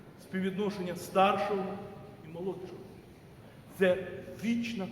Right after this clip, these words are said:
тема. І в цій притчі ця вічна тема теж присутня.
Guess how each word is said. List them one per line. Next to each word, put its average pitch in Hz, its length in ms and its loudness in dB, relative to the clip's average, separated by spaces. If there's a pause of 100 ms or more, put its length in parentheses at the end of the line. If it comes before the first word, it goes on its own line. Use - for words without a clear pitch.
тема. 165 280 -2 (1120)
І 143 40 -10
в 139 120 -12
цій 180 100 -2
притчі 208 480 -4
ця 175 60 -6 (120)
вічна - 240 -8 (100)
тема 190 280 0 (380)
теж 160 180 -4
присутня. - 540 -10